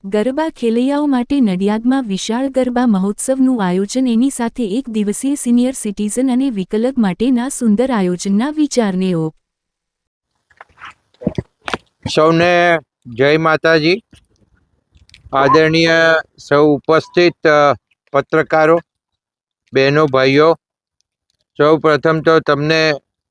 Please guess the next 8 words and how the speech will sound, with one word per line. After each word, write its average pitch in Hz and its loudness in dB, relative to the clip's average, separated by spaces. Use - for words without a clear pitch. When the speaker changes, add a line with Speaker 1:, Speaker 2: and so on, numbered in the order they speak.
Speaker 2:
અને 147 -2
આપના 151 0
પરિવારને 147 2
આ 139 2
નવરાત્રિ 147 2
સ-, 156 -6
નવરાત્રિના 156 0
પાવન 151 0